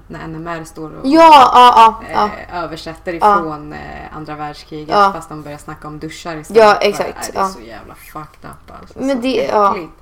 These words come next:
Speaker 2: Men alla vet ju, alltså, det, det är det jag har svårt att, att wrap my head around, för alla vet ju vad de egentligen vill säga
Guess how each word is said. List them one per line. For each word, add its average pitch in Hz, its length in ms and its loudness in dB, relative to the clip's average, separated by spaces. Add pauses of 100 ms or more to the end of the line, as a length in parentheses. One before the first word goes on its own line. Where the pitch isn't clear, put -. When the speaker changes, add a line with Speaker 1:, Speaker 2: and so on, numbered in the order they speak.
(420)
Speaker 2:
Men 285 200 -2
alla 302 380 4
vet 247 640 -2
ju, 190 200 -2
alltså, 240 300 4
det, 233 220 -6
det 233 140 -2
är 247 40 -4
det 262 260 0
jag 202 120 2
har 190 60 2
svårt 196 280 -6
att, - 340 -12
att 185 500 -2
wrap 190 500 -2
my 180 60 -6
head 185 200 -8 (100)
around, 160 180 -10
för - 100 -8
alla 214 380 4
vet 220 680 -8
ju - 220 -8 (480)
vad 185 300 2
de 170 140 -4
egentligen 233 340 -4
vill 175 80 -6
säga - 260 -6